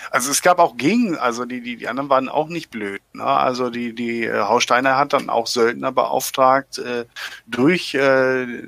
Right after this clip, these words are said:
das neue Haus Rasselhag oder die Freie Republik Rasselhag durchzuspringen, um dann, äh, Raids, äh, also so, so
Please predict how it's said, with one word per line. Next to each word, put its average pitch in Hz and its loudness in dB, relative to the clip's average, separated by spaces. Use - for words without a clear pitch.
das 120 -8
neue 123 2
Haus 123 2
Rasselhag 123 2
oder 113 -2
die 110 -6
Freie 120 2
Republik 117 -12
Rasselhag 120 0
durchzuspringen, 135 -2
um 123 -4
dann, 120 2
äh, 117 4
Raids, 117 4
äh, - -2
also 120 2
so, 104 -6
so 104 -8